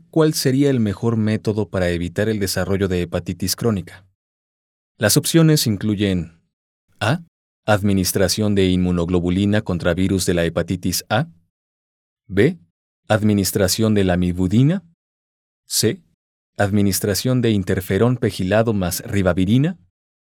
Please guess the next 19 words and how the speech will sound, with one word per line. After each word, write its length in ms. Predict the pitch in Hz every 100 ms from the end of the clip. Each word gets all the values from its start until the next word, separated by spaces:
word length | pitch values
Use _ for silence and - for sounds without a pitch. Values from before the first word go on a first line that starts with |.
| _ _ -
D. 340 | 92 110 175 - _ _ _ -
Administración 840 | 101 104 101 92 107 92 - 113
de 100 | 107
prednisona, 840 | 90 98 98 95 - 117 123 160 -
iniciando 520 | 117 104 90 107 104
con 140 | - 92
una 180 | 95 87
dosis 340 | 95 - 90
de 160 | 92 87
un 140 | 95
miligramo 580 | 95 90 87 98 98 92
por 180 | 92 82
kilogramo 480 | 90 85 92 92 85
de 100 | 82
peso 320 | 90 - 87
por 160 | 82
día. 280 | 87 135 170 - _ _ _ _ -
O 320 | 147 151 147 -
E. 220 | 170